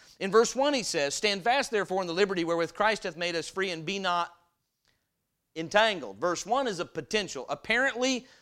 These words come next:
they were not yet entangled, but they're getting there.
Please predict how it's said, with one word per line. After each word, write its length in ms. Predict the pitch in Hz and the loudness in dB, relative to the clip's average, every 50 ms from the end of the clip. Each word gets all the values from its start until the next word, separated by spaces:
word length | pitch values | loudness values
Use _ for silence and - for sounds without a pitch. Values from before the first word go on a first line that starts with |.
| _ - | _ -6
they 160 | 135 185 185 | -2 0 0
were 220 | 180 180 190 196 190 | 0 0 0 0 0
not 400 | 196 202 214 247 269 254 208 - | 2 2 4 4 4 2 -2 -4
yet 300 | 185 185 220 247 262 240 | -4 0 2 2 2 2
entangled, 760 | 208 190 170 143 - 165 151 143 135 127 131 135 131 131 - | 0 -2 -2 -4 -2 -2 -2 -2 -2 -4 -4 -6 -6 -6 -6
but 120 | - 135 135 | -8 -6 -2
they're 160 | 170 180 185 | -2 -2 0
getting 420 | 175 165 208 202 185 170 160 151 | 0 2 0 0 0 -2 -4 -4
there. 280 | 151 131 117 101 90 | -4 -4 -4 -6 -8